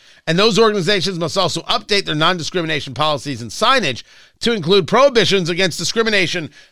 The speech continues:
based on gender identity and sexual orientation. So, uh, a different way to say this is you let some boy use the girls' bathroom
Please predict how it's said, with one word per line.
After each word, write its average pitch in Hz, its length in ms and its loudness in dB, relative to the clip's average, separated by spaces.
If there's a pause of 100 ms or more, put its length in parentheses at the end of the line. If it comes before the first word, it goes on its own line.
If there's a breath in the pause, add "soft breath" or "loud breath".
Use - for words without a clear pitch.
(100)
based 208 260 2
on 165 160 0
gender 180 320 0
identity 147 560 0 (880)
and 180 160 2
sexual 185 320 0
orientation. 170 680 2 (500)
So, 233 320 4
uh, 202 280 2
a 208 40 -2
different 254 240 -4
way 220 120 4
to 190 60 2
say 247 260 2
this 190 260 0
is 147 360 0 (280 soft breath)
you 226 440 2
let 226 380 2
some 208 420 2
boy 180 280 4
use 156 320 0
the 156 100 0
girls' 170 380 2
bathroom 156 840 0